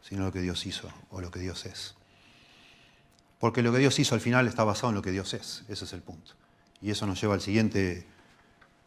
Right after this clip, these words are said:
énfasis aquí. Dice, "Nos salvó no por obras de justicia", verso cinco, "que nosotros hubiéramos hecho, sino por su misericordia". Somos salvos por lo que Dios es, no por lo, por lo que nosotros somos,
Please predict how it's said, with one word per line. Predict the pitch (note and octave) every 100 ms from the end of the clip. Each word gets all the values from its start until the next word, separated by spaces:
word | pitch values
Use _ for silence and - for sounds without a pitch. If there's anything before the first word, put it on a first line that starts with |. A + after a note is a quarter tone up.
| _ -
énfasis | A#2 G#2+ G2 G2+
aquí. | G2 C3+ B2
Dice, | A2+ A2 G2 - - _ _ _ _ _ _ _ _ - -
"Nos | G#2
salvó | - G2+ B2+
no | B2+ A2+
por | G#2+
obras | A#2 G#2+
de | F#2+
justicia", | G#2+ - - C#3+ - A#2+
verso | G#2 - G2 - -
cinco, | - B2 A#2+ C3+ A#2+ - _
"que | - G2+
nosotros | G2+ C#3 C#3 A2
hubiéramos | G#2 G#2+ G2+ -
hecho, | B2+ - G2 - - - - _
sino | - A#2 A#2
por | G2+
su | - - D#3 C#3+
misericordia". | A2+ A2 G#2 A2+ F2+ - - - - _ _ _ _ _ _ _ _ _ _ _ _
Somos | - C#3+ D#3
salvos | - D3 C#3
por | B2+
lo | A2
que | A#2+
Dios | C3 -
es, | E3 - A#2+
no | C3+
por | A#2
lo, | G#2+ G#2 -
por | G#2
lo |
que | G2
nosotros | G2+ C3 A2
somos, | - C3+ A#2 A#2 - -